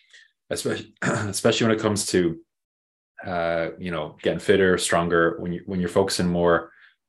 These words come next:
on, like, workouts and stuff like that, you will make the most quickest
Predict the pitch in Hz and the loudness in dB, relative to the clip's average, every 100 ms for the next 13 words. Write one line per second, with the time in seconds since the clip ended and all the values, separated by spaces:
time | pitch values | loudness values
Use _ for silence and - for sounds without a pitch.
0 | - 85 82 80 85 87 82 80 78 90 | -4 -2 0 -2 0 -2 0 0 -2 -6
1 | - 85 80 76 80 76 - - _ _ | -6 -6 -6 -4 0 0 -2 -8 _ _
2 | _ _ _ _ _ _ _ _ - 87 | _ _ _ _ _ _ _ _ -6 -2
3 | 85 82 80 - 95 90 90 92 90 - | 2 2 0 -2 -4 -2 0 2 0 -4
4 | - _ _ _ _ _ _ _ _ _ | -16 _ _ _ _ _ _ _ _ _
5 | - 90 92 92 - - - _ - - | -8 -2 -2 -2 -4 -8 -12 _ 0 2
6 | 98 - - | 0 -2 -8